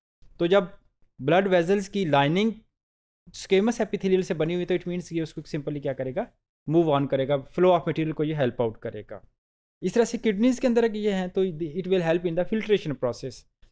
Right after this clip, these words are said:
कि किडनी का जो glomerulus पोर्शन है उसके अंदर ये क्या करेगा, फिल्ट्रेशन होगा, जिसके ब्लड फिल्ट्रेशन होगी, जिससे क्या होता है यूरिन फा-, जो है वो बनेंगी और जो ब्लड है उसमें से नाइट्रोजन वेस्ट अलग हो जाएंगे। Here we have diagram of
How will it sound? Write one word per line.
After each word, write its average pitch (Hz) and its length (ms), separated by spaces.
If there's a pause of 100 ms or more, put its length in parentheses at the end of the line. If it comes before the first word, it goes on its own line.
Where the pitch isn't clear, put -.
(100)
कि 151 40
किडनी 185 300
का 208 60
जो 196 120
glomerulus 202 580
पोर्शन 170 340
है 175 40
उसके - 180
अंदर 160 140
ये 160 60
क्या 151 120
करेगा, 139 360 (720)
फिल्ट्रेशन 180 540
होगा, 185 260
जिसके 175 340
ब्लड 165 260
फिल्ट्रेशन 185 420
होगी, 190 160
जिससे 175 220
क्या 165 120
होता 156 120
है 165 60
यूरिन 165 300
फा-, 156 220
जो 139 140
है 139 60
वो 196 220 (300)
बनेंगी 165 400
और 151 240 (120)
जो 143 200
ब्लड 151 260
है 165 60
उसमें 156 200
से 151 100
नाइट्रोजन 139 340
वेस्ट 143 360 (300)
अलग 131 240
हो 110 180
जाएंगे। - 360 (600)
Here 233 180
we 254 100
have 240 140
diagram 214 440
of 175 220